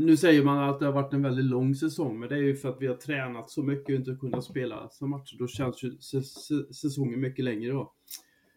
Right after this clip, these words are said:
Nu har vi då spelat ett antal träningsmatcher och, eh, nu börjar det kännas bra. Nu känns det som att tjejerna får tillbaka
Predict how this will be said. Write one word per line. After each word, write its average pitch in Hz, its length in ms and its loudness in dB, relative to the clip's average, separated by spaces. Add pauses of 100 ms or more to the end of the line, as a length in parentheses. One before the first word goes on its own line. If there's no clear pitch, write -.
(200)
Nu 143 120 2
har 139 160 4
vi 147 140 8
då 139 220 4
spelat 131 720 2
ett 135 120 -2
antal 135 400 0
träningsmatcher 123 920 -4
och, 120 360 -8
eh, 113 500 -6 (1500)
nu 165 220 0
börjar 165 280 4
det 165 80 4
kännas 147 420 -2
bra. 139 160 0
Nu 135 200 0 (200)
känns 147 360 -6
det 131 80 -8
som 135 160 -6
att 131 100 -4
tjejerna 127 380 -2
får 123 160 -10
tillbaka 127 380 -8